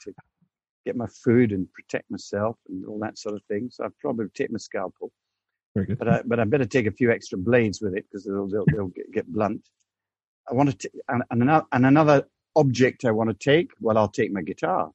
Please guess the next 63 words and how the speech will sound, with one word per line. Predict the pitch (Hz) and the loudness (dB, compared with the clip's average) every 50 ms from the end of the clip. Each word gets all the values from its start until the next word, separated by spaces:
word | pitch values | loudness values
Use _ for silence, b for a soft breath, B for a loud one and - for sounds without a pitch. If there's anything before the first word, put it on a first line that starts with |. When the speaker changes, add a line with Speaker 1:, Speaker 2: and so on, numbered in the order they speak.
| _ _ - | _ _ -8
Speaker 1:
definitely. | 135 147 - - - 85 76 - - 202 | -8 -8 -8 -8 -12 -14 -10 -8 -6 -4
Speaker 2:
Hmm. | 285 233 101 87 - _ _ _ _ _ _ _ _ _ _ _ _ _ | -2 -2 -4 -4 -6 _ _ _ _ _ _ _ _ _ _ _ _ _
Speaker 1:
As | - 151 | -8 -6
long | 151 | -6
as | 104 92 | -4 -4
it's | 101 | -4
not | 107 104 - | -6 -6 -6
too | - 101 95 | -6 -8 -4
hot, | - 147 147 - - _ | 0 0 0 0 -2 _
'cause | 113 101 | -10 -8
the | 92 92 92 - _ _ _ - | -8 -8 -10 -12 _ _ _ -20
c-, | - - - | -20 -20 -20
guitar | - - - 139 139 117 92 | -20 -14 -10 -8 -6 -8 -8
will | 87 | -10
suffer | - - - - 143 139 - 104 95 | -14 -16 -12 -10 -10 -8 -6 -8 -8
if | 85 | -8
it's | - - - | -10 -14 -14
too | 120 107 98 | -12 -10 -8
hot, | 110 101 - - _ _ _ _ _ _ _ _ _ _ - | -8 -10 -10 -12 _ _ _ _ _ _ _ _ _ _ -18
with | 95 - | -18 -14
some | - 113 98 | -10 -10 -12
spare | - - - 120 110 101 | -10 -6 -6 -4 -4 -4
strings. | - - - 107 95 101 120 - - - _ _ _ _ _ _ _ _ _ _ _ _ _ _ - | -6 -10 -8 -8 -6 -6 -8 -10 -12 -18 _ _ _ _ _ _ _ _ _ _ _ _ _ _ -4
And | 135 123 123 131 | 0 2 4 6
what | 156 156 | 6 6
else | 156 143 - | 4 4 2
did | - 127 | 0 0
I, | 123 - - - | 0 0 -2 -8
is | - - - | -8 0 2
that | 160 151 | 4 6
all | 160 160 156 | 6 8 8
I'm | 151 143 143 | 8 6 6
allowed? | 147 143 139 120 98 82 - _ _ _ _ _ _ _ _ _ _ _ | 6 6 6 4 2 0 -4 _ _ _ _ _ _ _ _ _ _ _
Speaker 2:
You | - 135 143 | 4 6 8
can | 143 156 | 8 8
have | 165 175 139 | 8 8 8
another | 143 139 143 139 123 | 6 6 8 6 6
person | - - - 151 160 - - - 107 101 117 147 135 - | 6 6 6 6 6 4 0 0 2 2 2 2 2 2
who | 123 | 2
is | 113 - | 4 4
not | 117 113 110 - | 4 4 4 4
a | 107 - | 2 0
family | - 113 104 104 101 92 | 2 4 4 4 4 2
or | 87 | 2
friend. | - - 104 104 90 - - - - - - _ _ _ _ _ _ _ _ _ _ _ _ _ - - | 0 0 0 0 0 0 -4 -10 -14 -16 -18 _ _ _ _ _ _ _ _ _ _ _ _ _ -2 2
So | 110 | 4
Speaker 1:
No. | 104 | 6
Speaker 2:
an | 104 113 | 6 6
interesting | 113 147 147 131 - 127 117 - - 131 117 117 | 6 6 4 4 4 2 0 2 2 4 4 6
individual | 117 110 104 101 107 104 101 - 101 98 92 95 69 | 4 4 4 4 2 2 2 2 2 2 2 2 2
out | 92 95 87 - | 0 -2 -2 -2
there | - 98 90 87 | -2 -2 -2 -2
that | 92 90 | -2 -4
you | 92 98 98 87 | -4 -4 -4 0
may | 104 113 120 | 2 2 2
have | 117 110 98 | 2 2 2
met | 101 101 98 95 - | 2 2 0 0 -2
before | 98 98 - - 92 90 90 - | -6 -8 -4 -2 -2 0 0 0
or | 87 90 | -2 -4
you'd | 85 87 85 | -6 -6 -6
like | 95 95 90 87 - | -4 -4 -4 -4 -6
to | - - 87 | -10 -10 -10
meet | 87 85 - | -12 -12 -12